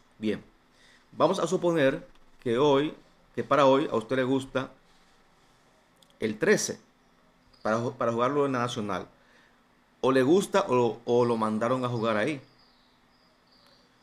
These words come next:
O simplemente dieron, eh, dieron unos números, como, como lo que aquí a veces, eh, vemos o damos. Y a usted le gusta para hoy el trece o el noventa y tres para la, la Nacional.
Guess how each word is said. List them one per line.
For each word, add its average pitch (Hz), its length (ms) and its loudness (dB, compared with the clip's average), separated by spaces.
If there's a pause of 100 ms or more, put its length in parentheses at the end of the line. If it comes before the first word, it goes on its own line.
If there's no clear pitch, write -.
(360)
O 107 120 -2
simplemente 135 460 -4
dieron, 127 400 -2
eh, 113 380 0
dieron 120 200 0
unos 127 200 -4
números, 143 420 0 (180)
como, 104 380 -6 (260)
como 104 200 -6
lo 104 120 -2
que 104 100 -6
aquí 117 240 -6
a 120 60 2
veces, 117 460 -2 (720)
eh, 98 280 -4
vemos 151 460 0 (540)
o 101 100 -4
damos. 143 480 0 (960)
Y 165 400 -2 (640)
a 127 80 0
usted 135 160 -2
le 185 60 2
gusta 185 240 0
para 151 160 2
hoy 160 160 4
el 117 100 -2
trece - 400 -2 (560)
o 110 140 0
el 107 100 -2
noventa 117 400 -2
y 107 80 0
tres 110 520 -4 (640)
para 117 200 0
la, 123 260 -2
la 117 200 0
Nacional. 101 420 -6